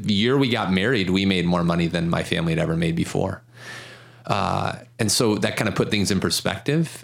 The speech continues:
And I think another thing that was a big challenge for us was, you know, we live in a give it to me now society. And for a little while, Jamie and I fell into that same place, which was, "Hey,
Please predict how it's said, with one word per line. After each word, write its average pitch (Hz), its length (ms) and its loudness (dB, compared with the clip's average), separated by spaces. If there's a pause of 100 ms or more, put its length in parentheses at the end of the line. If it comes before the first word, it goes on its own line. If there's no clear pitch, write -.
And 92 640 -2 (160)
I 101 140 -4
think 180 420 -2
another 107 380 0
thing 98 260 0
that 95 120 0
was 87 140 0
a 95 60 0
big 87 220 -2
challenge 92 460 0
for 95 200 -2
us 90 320 -2
was, 90 680 0
you 107 80 -4
know, 107 80 0
we 123 140 2
live 180 160 0
in 98 100 2
a 87 260 -2 (180)
give 98 140 -2
it 104 140 -2
to 101 80 0
me 95 100 2
now 90 300 0
society. 95 600 -2 (920)
And 127 120 0
for 147 100 0
a 135 60 2
little 143 300 2
while, 104 340 0
Jamie 117 340 0
and 104 80 0
I 98 140 -2
fell 98 320 0
into 104 160 2
that 87 240 -4
same 98 260 -2
place, 98 420 -4
which 95 220 -2
was, 87 360 0
"Hey, 110 260 0